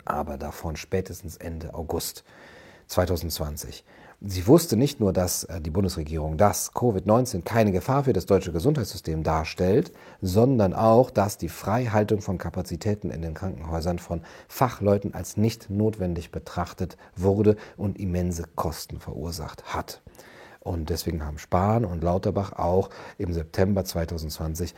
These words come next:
einen weiteren Lockdown, äh, ausgeschlossen. Trotz dieser durch den Expertenbeirat, äh, hier wird eben ein Experte,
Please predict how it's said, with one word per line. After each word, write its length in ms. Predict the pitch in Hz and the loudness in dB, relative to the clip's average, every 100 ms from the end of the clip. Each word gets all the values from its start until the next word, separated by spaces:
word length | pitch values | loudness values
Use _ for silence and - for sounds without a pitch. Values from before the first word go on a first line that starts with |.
| - - | -16 -6
einen 300 | 90 87 78 | -4 -2 0
weiteren 480 | 76 - 85 85 - - 87 | -2 -4 -4 -6 -8 -10 -2
Lockdown, 640 | 90 80 - 80 82 82 - - _ _ _ | -2 -2 -4 -4 -4 -6 -14 -20 _ _ _
äh, 320 | - 82 80 - | -4 -2 -2 2
ausgeschlossen. 1040 | 107 127 - - - 78 - 78 69 - - - - - - | 6 6 4 -6 -8 -8 -6 -8 -8 -12 -16 -20 -20 -20 -2
Trotz 560 | 123 143 156 - - - | 6 8 8 4 -6 0
dieser 440 | 110 120 95 87 | 4 4 4 2
durch 360 | 85 101 101 - | 2 2 2 -2
den 200 | 90 78 | -2 -2
Expertenbeirat, 1900 | 92 - - 104 117 117 113 107 101 80 90 104 101 - 87 82 78 - - | -8 -12 -2 2 2 0 0 2 2 0 4 6 6 4 2 2 0 -6 -12
äh, 200 | - 98 | -12 -6
hier 200 | 90 80 | -4 -2
wird 180 | 82 - | -6 -6
eben 220 | 85 80 | -8 -8
ein 180 | 85 80 | -8 -8
Experte, 640 | 80 - - 85 - 90 | -10 -8 -4 -4 -2 -4